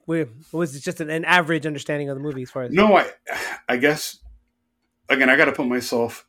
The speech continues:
Speaker 2: in the time, right? Like, right now, we live in an instant gratification. Like, I need to know what's going on. I need to know who this person is.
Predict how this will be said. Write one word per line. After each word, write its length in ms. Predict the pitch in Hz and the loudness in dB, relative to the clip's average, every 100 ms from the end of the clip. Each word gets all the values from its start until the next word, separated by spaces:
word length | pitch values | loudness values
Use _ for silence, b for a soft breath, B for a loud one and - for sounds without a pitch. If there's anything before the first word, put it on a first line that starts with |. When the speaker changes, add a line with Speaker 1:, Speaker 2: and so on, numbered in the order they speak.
| - | -4
Speaker 2:
in 180 | 120 | -2
the 80 | 117 | -2
time, 460 | 104 - 98 135 - _ _ - | -4 -6 -4 -4 -6 _ _ -4
right? 260 | 113 120 - | -2 -2 -4
Like, 180 | 95 92 | -10 -6
right 220 | 113 113 | -4 -2
now, 200 | 110 107 | -2 -4
we 120 | 104 | -4
live 160 | 104 104 | -6 -6
in 100 | 101 | -6
an 80 | 95 | -6
instant 340 | 101 - 107 | -8 -8 -10
gratification. 680 | 98 101 101 95 98 98 101 | -8 -8 -8 -10 -12 -10 -12
Like, 200 | 92 - b b b b b | -14 -16 b b b b b
I 80 | 110 | -2
need 140 | 120 | -2
to 60 | 123 | 0
know 120 | 120 | 0
what's 160 | 117 113 | -2 -6
going 320 | 113 107 101 | -6 -4 -4
on. 200 | 98 98 | -8 -8
I 60 | 87 | -8
need 160 | 110 | -6
to 60 | 113 | -4
know 120 | 113 | -6
who 120 | 104 | -6
this 180 | 104 101 | -8 -10
person 380 | - 101 95 98 | -10 -10 -8 -10
is. 280 | 90 92 | -10 -14